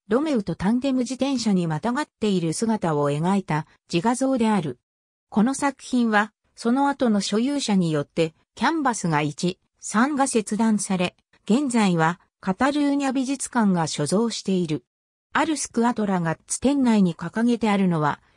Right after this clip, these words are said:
その模写である。ルシャノワールのように、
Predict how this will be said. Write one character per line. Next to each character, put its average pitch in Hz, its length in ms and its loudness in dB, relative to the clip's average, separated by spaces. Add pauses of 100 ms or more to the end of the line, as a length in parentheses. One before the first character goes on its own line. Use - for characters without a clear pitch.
そ 185 180 -2
の 220 100 4
模 262 160 0
写 269 200 -6
で 214 180 2
あ 196 100 2
る。 151 200 -4 (580)
ル 190 100 2
シ 277 140 -4
ャ 302 40 0
ノ 302 120 -2
ワ 320 180 2
ー 294 40 0
ル 220 120 2
の 185 140 2
よ 196 180 2
う 165 60 0
に、 156 220 -4